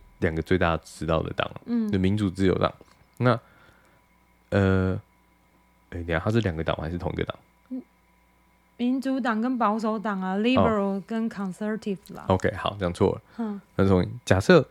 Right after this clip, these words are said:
Speaker 1: 是民主跟保守党，
Speaker 2: 嗯。
Speaker 1: 两个党，对不对？
Speaker 2: 嗯。
Speaker 1: 那他们讲的是，他们主-，最主要同样的是席次的问题，但是你在 data 上面，他们很容易会写说，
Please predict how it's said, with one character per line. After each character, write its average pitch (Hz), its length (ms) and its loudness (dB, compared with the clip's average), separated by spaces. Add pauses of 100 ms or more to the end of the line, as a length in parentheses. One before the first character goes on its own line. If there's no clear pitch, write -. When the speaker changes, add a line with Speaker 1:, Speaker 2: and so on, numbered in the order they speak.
(140)
Speaker 1:
是 - 180 2
民 104 320 2
主 107 160 2
跟 95 220 0
保 80 160 0
守 - 180 -2
党， - 300 -6
Speaker 2:
嗯。 220 260 -4 (200)
Speaker 1:
两 87 200 2
个 90 140 2
党， - 160 -2 (100)
对 95 80 2
不 85 80 0
对？ 87 220 2
Speaker 2:
嗯。 214 260 -6 (120)
Speaker 1:
那 185 160 2 (400)
他 - 120 2
们 139 180 4
讲 90 160 4
的 78 80 -2
是， - 140 -8 (120)
他 160 120 4
们 113 280 4 (160)
主-， - 100 2 (120)
最 202 140 8
主 107 160 2
要 120 120 8
同 - 220 -2
样 104 160 0
的 90 60 0
是 104 180 0
席 76 460 -6
次 - 280 -2 (140)
的 90 120 2
问 90 220 0
题， - 160 -10 (460)
但 160 180 4
是 147 200 2
你 98 180 0
在 123 160 4
data 107 400 4
上 98 120 0
面， 98 120 0
他 110 100 2
们 101 140 4
很 90 260 0
容 82 180 0
易 101 80 2
会 110 140 4
写 - 220 -4
说， - 260 2